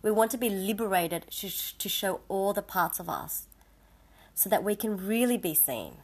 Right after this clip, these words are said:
you know, without showing who we really are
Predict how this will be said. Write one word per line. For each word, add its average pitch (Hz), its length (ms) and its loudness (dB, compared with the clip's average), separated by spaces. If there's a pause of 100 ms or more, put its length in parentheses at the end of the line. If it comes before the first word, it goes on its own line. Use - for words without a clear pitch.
(140)
you 196 80 -2
know, 202 80 2
without 214 340 4
showing 208 540 2 (560)
who 262 200 4
we 220 180 0
really 208 540 0
are 190 460 6